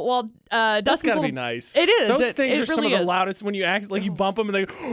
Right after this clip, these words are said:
Speaker 2: "Wha-boom!"
Speaker 1: It's great when I go places that don't <laughs> because I forget and then they slam down really hard.
Speaker 2: <laughs> McCall just, just in the bathroom, wham, wham.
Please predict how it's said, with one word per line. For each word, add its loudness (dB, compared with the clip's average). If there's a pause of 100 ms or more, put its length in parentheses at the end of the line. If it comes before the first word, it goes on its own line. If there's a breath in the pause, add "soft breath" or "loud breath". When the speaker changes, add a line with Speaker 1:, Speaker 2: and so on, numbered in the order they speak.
Speaker 2:
"Wha-boom!" 4
Speaker 1:
It's -2
great -2
when 2
I 2
go 2
places 0
that 2
don't 0
<laughs> -10
because 2
I 4
forget 2
and 2
then 4
they 6
slam 0
down 0
really -2
hard. -2 (140)
Speaker 2:
<laughs> -8
McCall 2
just, -2
just -4
in -2
the 2
bathroom, 0
wham, 2
wham. 0